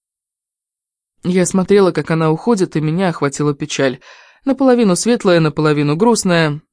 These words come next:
трудно поддающаяся описанию. Полагаю, я питала великие надежды, что мы с ней, вопреки всему, станем большими друзьями, и все секреты вселенной, а также женской академии мисс Бодикот развернутся передо мной, словно огромная карта. Но этому не суждено случиться.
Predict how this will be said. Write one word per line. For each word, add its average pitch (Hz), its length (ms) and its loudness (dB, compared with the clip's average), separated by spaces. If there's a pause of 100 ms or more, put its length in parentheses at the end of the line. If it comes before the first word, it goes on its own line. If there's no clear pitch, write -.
трудно 185 360 2
поддающаяся 151 800 -2
описанию. 123 540 -6 (720)
Полагаю, 139 360 0
я 143 120 -2
питала 147 360 0
великие 139 380 -2
надежды, 147 540 0 (280)
что - 200 -6
мы 156 160 -2
с - 80 -4
ней, 190 160 4
вопреки 151 380 0
всему, 165 320 0
станем 143 420 0
большими 143 340 -2
друзьями, 147 640 0 (340)
и 160 80 -4
все 294 180 -2
секреты 220 420 0
вселенной, 175 580 0
а 147 40 -4
также 160 320 -2
женской 143 360 -2
академии 143 460 0
мисс 139 220 -2
Бодикот 214 680 0
развернутся 220 560 0
передо 202 300 0
мной, 262 180 0
словно 185 300 2
огромная 185 420 2
карта. 139 520 -2 (920)
Но 226 100 0
этому 175 220 0
не 170 100 0
суждено 139 400 -4
случиться. 269 640 -6